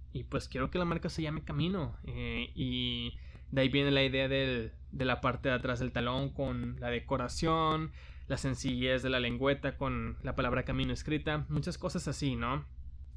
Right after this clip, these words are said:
Y estaba muy emocionado porque me estaba fabricando la muestra de Caballero y cuando me llega la muestra de Caballero, <laughs> una disculpa amigos, unos problemitas con el audio,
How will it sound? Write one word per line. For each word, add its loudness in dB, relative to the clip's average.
Y 4
estaba 4
muy 8
emocionado 6
porque -2
me 4
estaba 4
fabricando 4
la 6
muestra 2
de 2
Caballero 4
y 4
cuando 8
me 6
llega 6
la 6
muestra 2
de 4
Caballero, 2
<laughs> 0
una 8
disculpa 6
amigos, 4
unos 0
problemitas 0
con -4
el 0
audio, 2